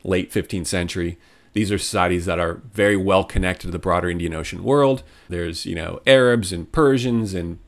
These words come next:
Parsis and, um, and Armenians in these ports. These are very cosmopolitan societies with, uh, sources of knowledge from a lot of different places. Same thing when Europeans get to India or China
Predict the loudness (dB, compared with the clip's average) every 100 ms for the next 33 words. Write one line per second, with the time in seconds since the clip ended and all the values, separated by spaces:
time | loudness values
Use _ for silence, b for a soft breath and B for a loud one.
0 | _ 0 2 2 2 2 2 -2 -6 -8
1 | -10 -10 -8 -6 -8 -10 -14 b b b
2 | b -6 -2 2 4 4 2 0 -2 0
3 | 2 0 0 0 2 -2 -8 b b b
4 | -2 -2 2 4 4 0 _ -8 -2 -2
5 | 0 -4 0 0 0 -4 -4 -2 0 -2
6 | -4 -6 -12 b b b b -6 -2 -4
7 | -6 -14 -10 -6 -6 -8 -8 -2 0 0
8 | -4 -6 -2 0 0 -2 -6 -2 0 -2
9 | -4 -4 0 0 -2 -12 -18 b b b
10 | -4 2 2 2 0 0 -2 -2 -2 -4
11 | -4 -6 -4 -6 -6 -6 -4 -2 -2 -4
12 | -6 -4 -2 -2 -6